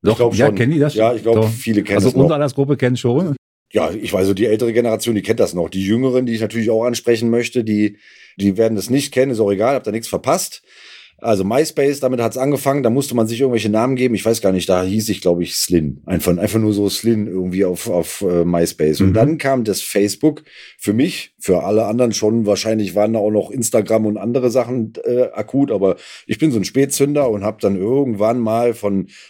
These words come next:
Speaker 2: MySpace auf Facebook gewechselt. Und weil man sich ja da einen Nachnamen geben muss,
Speaker 1: Mhm.
Speaker 2: ich aber auch irgendwie dieses Ding, ich muss jetzt nicht alles, äh, irgendwie preisgeben,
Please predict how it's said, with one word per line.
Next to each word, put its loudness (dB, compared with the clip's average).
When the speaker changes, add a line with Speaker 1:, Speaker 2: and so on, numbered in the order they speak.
Speaker 2:
MySpace 0
auf -4
Facebook 0
gewechselt. 0
Und -4
weil 2
man 0
sich -4
ja 4
da 2
einen 0
Nachnamen 0
geben 2
muss, -2
Speaker 1:
Mhm. 2
Speaker 2:
ich 2
aber 2
auch -2
irgendwie -4
dieses -4
Ding, -2
ich -8
muss 2
jetzt 0
nicht 0
alles, 0
äh, -16
irgendwie 0
preisgeben, 0